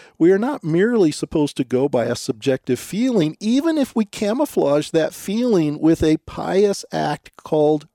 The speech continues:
prayer. Now, you might say at this point, "Oh, you don't believe in prayer." Quite the opposite. I believe so much in prayer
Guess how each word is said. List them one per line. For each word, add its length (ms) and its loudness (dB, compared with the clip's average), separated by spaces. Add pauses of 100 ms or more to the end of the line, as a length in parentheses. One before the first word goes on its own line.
(140)
prayer. 760 -4 (400)
Now, 80 4
you 140 4
might 240 -2
say 160 4
at 80 -2
this 160 2
point, 340 0
"Oh, 140 2
you 160 2
don't 200 2
believe 300 0
in 120 -10
prayer." 540 -2 (500)
Quite 340 0
the 160 4
opposite. 580 -2 (400)
I 140 0
believe 360 2
so 320 0
much 360 0
in 260 -2
prayer 600 0